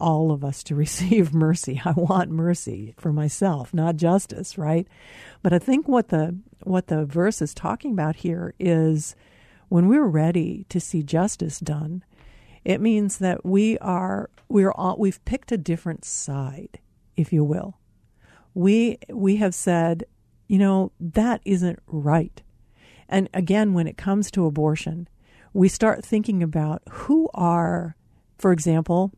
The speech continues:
the practitioners who are performing late-term abortions. If you're a,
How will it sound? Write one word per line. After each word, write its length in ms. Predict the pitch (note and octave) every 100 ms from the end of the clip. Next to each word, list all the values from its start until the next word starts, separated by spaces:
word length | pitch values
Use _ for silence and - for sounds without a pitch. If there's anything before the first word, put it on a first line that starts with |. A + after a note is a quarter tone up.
| _ _ _ _ _ _ _ _ - -
the 240 | G#3+ F#3 E3+
practitioners 920 | - E3 - A3+ - F3 D#3 - - -
who 160 | G#3
are 100 | F3+
performing 600 | E3+ F#3 - A#3+ C#4+ E3+
late-term 560 | D3+ D3+ D#3 - E3+ D#3+
abortions. 680 | D#3 D3+ F#3 - F3+ G3+ - _ _ _ _ _ _ _ -
If 160 | F#3
you're 260 | A#3 B3
a, 60 | A3